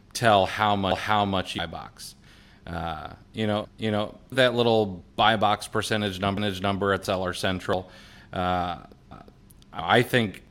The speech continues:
I think they've got an algori-, algorithm based throwing a dart at a number and just feeding you, feeding you something, uh, because it's, it's gotta be, gotta be off. There,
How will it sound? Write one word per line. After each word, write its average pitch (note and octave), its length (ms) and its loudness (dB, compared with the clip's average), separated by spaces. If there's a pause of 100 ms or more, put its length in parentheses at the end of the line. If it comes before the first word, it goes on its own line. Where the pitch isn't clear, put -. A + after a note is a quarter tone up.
I A2+ 140 2
think C3+ 220 2
they've A#2+ 160 0
got G#2+ 180 4
an G2 60 0
algori-, G2+ 500 2
algorithm F#2+ 520 0
based G2 160 0
throwing G2 280 2
a F2 80 -2
dart F#2+ 340 0
at F#2+ 120 -2
a F2 80 -2
number F#2 400 0
and F2 100 -2
just F2+ 220 -6
feeding F#2+ 320 -4
you, E2+ 80 -4
feeding F2+ 220 -4
you E2+ 80 -6
something, F2+ 420 -6 (280)
uh, F2+ 340 2
because G2 320 -2
it's, G2+ 380 -6 (160)
it's A#2+ 140 -6
gotta A2 300 6
be, F2+ 100 -2
gotta G2 140 2
be F2+ 180 -2
off. - 380 -8
There, G2+ 180 0